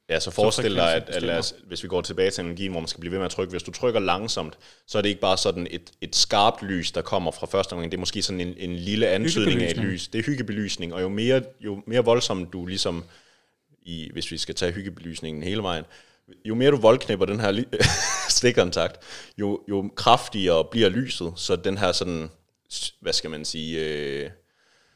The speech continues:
Speaker 1: kraft, der bliver leveret fra, fra musklen, bliver mere og mere op til hundrede procent igen. Så det er, hvad, hvad kan man sige, hvor motoriske enheder er en graduering af hele musklens kraft, så er fyringsfrekvens en graduering af den enkelte motoriske enheds kraft.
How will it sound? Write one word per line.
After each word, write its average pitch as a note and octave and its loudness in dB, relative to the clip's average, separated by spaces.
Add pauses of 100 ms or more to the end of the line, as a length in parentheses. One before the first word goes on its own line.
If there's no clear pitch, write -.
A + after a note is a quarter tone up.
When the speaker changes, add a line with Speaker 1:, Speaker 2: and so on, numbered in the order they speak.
(320)
Speaker 1:
kraft, - 2
der F#2 0
bliver F2 0
leveret F2 2
fra, C#2+ -2
fra - -8
musklen, A2+ -2
bliver F2+ -2
mere F#2 -2
og F#2+ -2
mere F2 0
op D#2+ -2
til F#2 -8
hundrede E2 -4
procent - -8
igen. - -12 (760)
Så - -2
det F#2+ 6
er, - 0
hvad, F#2+ 2
hvad G2+ 0
kan - -6
man F2+ -4
sige, G2 -2
hvor F#2 -4
motoriske G2+ 2
enheder G2 0
er D#2 0
en D#2+ -6
graduering F2 0 (160)
af D#2+ 2
hele B2 2
musklens G2+ -2
kraft, - 0
så - 0
er F2 4
fyringsfrekvens F2+ -4
en E2 -6 (560)
graduering F2+ 4
af E2 0
den F2 -4
enkelte F2+ 2
motoriske E2 0
enheds E2 -4
kraft. - -8